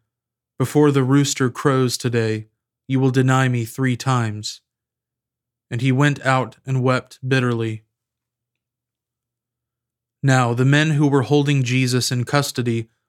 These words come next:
were mocking him as they beat him. They also blindfolded him and kept asking him, "Prophesy, who is it that struck you?" And they said many other things against him, blaspheming him.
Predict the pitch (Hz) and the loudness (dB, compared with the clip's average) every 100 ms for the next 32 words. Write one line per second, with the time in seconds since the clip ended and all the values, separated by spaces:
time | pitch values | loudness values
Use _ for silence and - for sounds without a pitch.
0 | _ 139 131 139 139 135 120 117 113 110 | _ 2 4 2 0 -2 -2 -2 -6 -8
1 | 131 120 131 120 127 123 113 113 107 110 | -4 -2 -2 -2 -2 -2 -4 -4 -6 -12
2 | _ _ _ _ _ _ _ _ _ _ | _ _ _ _ _ _ _ _ _ _
3 | - 143 143 147 156 135 139 143 143 - | 0 4 4 2 2 2 2 2 0 0
4 | 135 131 117 120 113 110 _ _ _ 139 | 0 0 0 -2 -2 -8 _ _ _ -6
5 | 131 160 160 143 143 - 131 127 123 123 | 0 0 0 -2 -2 -2 0 0 0 -2
6 | - _ _ _ _ _ - 185 170 131 | -8 _ _ _ _ _ 0 2 2 -2
7 | - 120 107 107 123 _ _ _ - 202 | -2 -2 -2 -6 -12 _ _ _ 0 4
8 | 185 156 143 131 - - 143 139 123 117 | 4 4 0 -2 -2 0 0 0 -4 -4
9 | 110 - _ _ _ _ _ _ _ _ | -8 -14 _ _ _ _ _ _ _ _
10 | _ 139 147 147 165 151 139 147 170 160 | _ 2 4 4 2 2 2 2 2 2
11 | 147 143 135 143 135 123 120 127 123 - | 2 0 2 0 0 -2 0 0 -2 -4
12 | 117 107 107 _ _ _ 135 135 139 139 | -6 -6 -12 _ _ _ -4 2 2 2
13 | - 127 117 117 104 120 113 110 | -4 -4 -4 -4 -4 -4 -4 -8